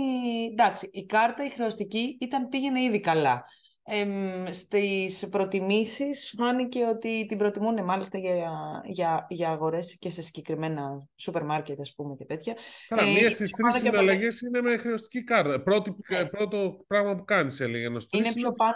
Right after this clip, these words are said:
Speaker 1: και... από τα μετρητά. Αυτό όμως
Speaker 2: Ναι.
Speaker 1: εμένα που μου έκανε εντύπωση, Μίτσε, είναι τα smart, ε, τα smartphone και η, τα, μ, ε, έλα, Google Pay, Apple, Apple Pay, έχω κολλήσει τώρα. Ε, θα τα καταφέρω, θα το πω.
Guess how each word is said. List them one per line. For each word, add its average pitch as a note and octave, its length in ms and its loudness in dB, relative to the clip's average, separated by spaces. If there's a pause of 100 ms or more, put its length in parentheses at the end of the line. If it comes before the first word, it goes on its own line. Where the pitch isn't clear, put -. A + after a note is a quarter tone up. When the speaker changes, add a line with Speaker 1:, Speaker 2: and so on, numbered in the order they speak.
Speaker 1:
και... A3+ 80 -2
από A#3 80 -4
τα A3+ 80 2
μετρητά. G#3 600 2
Αυτό E3 300 0
όμως C#4 260 0
Speaker 2:
Ναι. A#3 60 -2
Speaker 1:
εμένα A#3 220 -2
που A3 60 -6
μου A3 80 0
έκανε A3+ 200 0
εντύπωση, G#3+ 440 -2
Μίτσε, F#3+ 520 -2
είναι A#3+ 240 0
τα G#3+ 160 0
smart, G#3+ 520 2 (880)
ε, F3 600 0
τα F3+ 140 -2
smartphone G3+ 720 0
και - 120 -6
η, G3 800 -4
τα, F3 380 4
μ, E3 440 -8
ε, E3+ 280 -2 (200)
έλα, G3 560 -2
Google F#3+ 320 -2
Pay, F3 260 4
Apple, E3 220 -8 (380)
Apple D3+ 240 -6
Pay, F3 240 2
έχω D3+ 160 -6
κολλήσει D3+ 420 -6
τώρα. D#3+ 240 0 (440)
Ε, G#3 640 0
θα G3+ 100 -6
τα F#3 100 -4
καταφέρω, E3+ 400 -2
θα E3+ 100 -8
το D3 100 -6
πω. F3 180 2